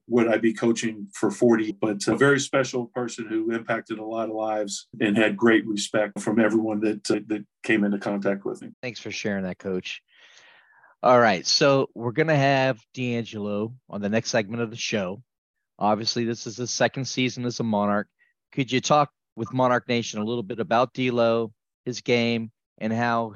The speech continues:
Speaker 2: his game is evolving as he continues to play in the program?
Speaker 1: D'Angelo is a smaller off guard, and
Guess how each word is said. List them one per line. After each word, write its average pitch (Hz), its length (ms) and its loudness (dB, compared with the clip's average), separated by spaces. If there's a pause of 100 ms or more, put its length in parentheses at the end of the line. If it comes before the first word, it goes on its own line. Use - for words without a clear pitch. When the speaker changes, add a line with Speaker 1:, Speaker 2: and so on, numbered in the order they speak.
Speaker 2:
his 131 220 -6
game 117 260 -2
is 101 160 -4
evolving 104 640 -2 (360)
as 98 120 -6
he 104 100 -4
continues 101 520 -6
to 90 80 -14
play 98 240 0
in 87 80 0
the 85 60 -6
program? 80 520 -10
Speaker 1:
D'Angelo 180 640 0
is 143 220 -6
a 135 120 -2
smaller 127 760 0
off 131 260 4
guard, 113 420 0
and 120 240 0